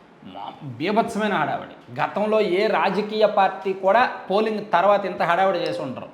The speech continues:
ప్రమాణ స్వీకారం ముహూర్తం పెట్టేశారు, ప్రమాణ స్వీకారం డేట్ ఫిక్స్ చేశారు, ప్రమాణ స్వీకారం వేదిక ఫిక్స్ చేశారు, ప్రమాణ స్వీకారం మెనూ రెడీ చేశారు, ఆహార కమిటీ రెడీ చేశారు,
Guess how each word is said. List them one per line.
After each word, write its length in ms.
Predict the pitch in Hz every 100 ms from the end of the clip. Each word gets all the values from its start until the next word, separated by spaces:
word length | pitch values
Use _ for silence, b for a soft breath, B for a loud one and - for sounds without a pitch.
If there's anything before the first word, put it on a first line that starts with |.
| - B B B -
ప్రమాణ 300 | 143 175 185
స్వీకారం 440 | - 180 175 170
ముహూర్తం 420 | 160 165 190 - 190
పెట్టేశారు, 440 | 185 185 196 202
ప్రమాణ 380 | 190 151 170 180
స్వీకారం 480 | 180 180 180 175 160
డేట్ 240 | 185 185
ఫిక్స్ 240 | 185 -
చేశారు, 320 | 196 185 190 190
ప్రమాణ 320 | 151 156 175
స్వీకారం 380 | 180 175 170 165
వేదిక 280 | 185 190
ఫిక్స్ 260 | 185 - -
చేశారు, 300 | 190 196 196
ప్రమాణ 500 | - 143 143 175 185
స్వీకారం 420 | 180 180 175 175 175 B B -
మెనూ 360 | 147 185 208
రెడీ 220 | 202 190 196
చేశారు, 480 | 190 190 196 196
ఆహార 320 | 175 143 175 196
కమిటీ 300 | 196 196 196
రెడీ 200 | 185 190
చేశారు, 800 | 185 185 - 196 147 - -